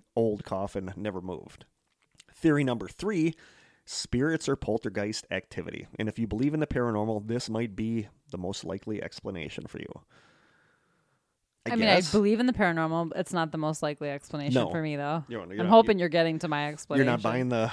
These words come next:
Speaker 1: you're
Speaker 2: Not
Speaker 1: not
Speaker 2: at
Speaker 1: buying the
Speaker 2: all.
Speaker 1: spirits or
Speaker 2: Why?
Speaker 1: paranormal? I don't know.
Speaker 2: It just, I don't know,
Speaker 1: But there was,
Speaker 2: doesn't
Speaker 1: there was, like, a lot of trouble in the family, and, like,
Speaker 2: Mm.
Speaker 1: the daughter hated the dad because
Speaker 2: Yeah,
Speaker 1: of
Speaker 2: he
Speaker 1: abuse.
Speaker 2: is abusive.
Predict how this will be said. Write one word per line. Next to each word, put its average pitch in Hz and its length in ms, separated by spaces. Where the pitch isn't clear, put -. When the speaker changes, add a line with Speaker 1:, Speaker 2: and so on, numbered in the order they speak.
Speaker 1:
you're 123 100
Speaker 2:
Not 180 100
Speaker 1:
not - 80
Speaker 2:
at 156 60
Speaker 1:
buying 110 160
the 131 60
Speaker 2:
all. 110 60
Speaker 1:
spirits 113 420
or 110 40
Speaker 2:
Why? 151 300
Speaker 1:
paranormal? 127 340
I - 80
don't 120 140
know. - 200
Speaker 2:
It 190 120
just, 170 380
I 147 120
don't 139 100
know, 147 120
Speaker 1:
But 147 120
there 139 100
was, 135 160
Speaker 2:
doesn't 135 100
Speaker 1:
there 127 100
was, 120 140
like, 113 180
a 107 60
lot 107 200
of 104 300
trouble 123 460
in 127 100
the 120 60
family, 123 640
and, 95 120
like, 92 140
Speaker 2:
Mm. 87 40
Speaker 1:
the 98 60
daughter 98 340
hated 107 340
the 107 80
dad 101 360
because 107 360
Speaker 2:
Yeah, 185 480
Speaker 1:
of 196 80
Speaker 2:
he 185 80
Speaker 1:
abuse. 139 360
Speaker 2:
is 160 220
abusive. 156 320